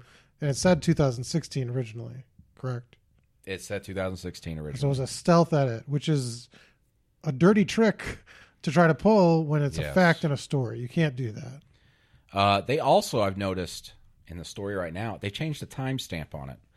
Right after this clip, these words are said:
Speaker 2: It was posted a little bit after four thirty. Now it's saying six eighteen P M.
Speaker 1: So
Speaker 2: It,
Speaker 1: it was edited,
Speaker 2: it doesn't
Speaker 1: I think.
Speaker 2: say it was
Speaker 1: Yeah.
Speaker 2: updated.
Speaker 1: Right.
Speaker 2: It just says six a-, anyway.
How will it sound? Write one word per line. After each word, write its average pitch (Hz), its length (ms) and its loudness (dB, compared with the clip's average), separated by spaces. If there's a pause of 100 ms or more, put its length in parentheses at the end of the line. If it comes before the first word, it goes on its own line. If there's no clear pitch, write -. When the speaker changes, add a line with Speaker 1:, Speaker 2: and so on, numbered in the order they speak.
(360)
Speaker 2:
It 110 80 0
was 160 240 4
posted 123 380 4
a - 20 2
little 117 140 2
bit 104 100 0
after 101 180 -2
four 113 240 -2
thirty. 120 280 0
Now 123 200 0
it's - 120 -8
saying 95 280 -4
six - 280 -10
eighteen 90 380 -6
P 85 220 -8
M. 76 300 -8
Speaker 1:
So 139 140 -8
Speaker 2:
It, 127 60 -2
Speaker 1:
it 131 40 -4
was 139 240 0
edited, 123 320 -4
Speaker 2:
it 117 60 -2
doesn't 156 100 4
Speaker 1:
I 160 140 0
think. - 20 -10
Speaker 2:
say 143 360 4
it 120 40 4
was 110 180 -4
Speaker 1:
Yeah. 151 180 0
Speaker 2:
updated. 82 540 -4
Speaker 1:
Right. 120 220 -6
Speaker 2:
It 107 40 -4
just 113 200 -4
says 104 220 -4
six - 200 -10
a-, 107 160 -6
anyway. 95 440 -4